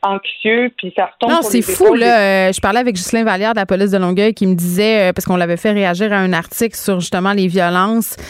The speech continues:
Speaker 2: il me disait, écoute, les, les clients savent que les filles, entre guillemets, ont faim, c'est-à-dire qu'il y a moins de clients, il y a moins d'argent à faire, donc on des demandes complètement inconsidérées, euh, arrivent sur place, disent, bah,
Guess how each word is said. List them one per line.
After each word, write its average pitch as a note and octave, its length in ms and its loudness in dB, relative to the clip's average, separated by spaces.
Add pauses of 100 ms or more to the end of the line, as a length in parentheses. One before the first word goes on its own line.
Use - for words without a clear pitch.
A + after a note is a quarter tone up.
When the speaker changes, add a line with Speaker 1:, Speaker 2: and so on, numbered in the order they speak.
(360)
Speaker 2:
il - 20 0
me F#3 60 0
disait, F#3+ 180 2
écoute, G#3+ 260 -2
les, G3 160 -2
les G3 200 0
clients A3 340 0
savent A#3+ 340 0
que - 100 0
les F3+ 160 2
filles, A#3 200 0
entre F#3+ 140 2
guillemets, F#3+ 320 4
ont G3+ 160 2
faim, G#3+ 340 -4
c'est-à-dire F3+ 420 -4
qu'il E3+ 540 -2
y F#3 60 -2
a F3+ 40 0
moins G#3 140 2
de A3 80 -2
clients, G#3 400 0
il A3+ 80 0
y - 20 0
a F3+ 40 -2
moins G3 160 0
d'argent G3+ 340 0
à F#3+ 60 -2
faire, A#3 180 -2
donc F#3 220 -2
on F3+ 100 0
des F3+ 160 -2 (240)
demandes F#3+ 480 0
complètement F#3+ 400 -2
inconsidérées, G3 840 0 (340)
euh, F#3 120 0
arrivent G#3 300 0
sur G#3+ 260 -2
place, G#3+ 460 0
disent, G3 180 2
bah, B3+ 100 4